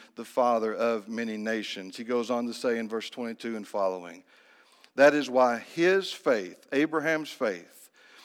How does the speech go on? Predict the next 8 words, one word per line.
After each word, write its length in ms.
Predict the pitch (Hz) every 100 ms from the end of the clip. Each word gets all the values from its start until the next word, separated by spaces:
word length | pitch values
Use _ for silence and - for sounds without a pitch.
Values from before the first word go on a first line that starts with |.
| - -
was 160 | 113
counted 500 | - 151 156 156 135
to 80 | 120
him 380 | 131 135 131 127 123
as 400 | 123 120 113 -
righteousness. 1080 | 123 117 110 101 - 87 - 73 - - - - _ _ _ _ _ _ _ _ _ _ _ _ _ _ _
Catch 240 | - 156 -
that. 240 | 104 92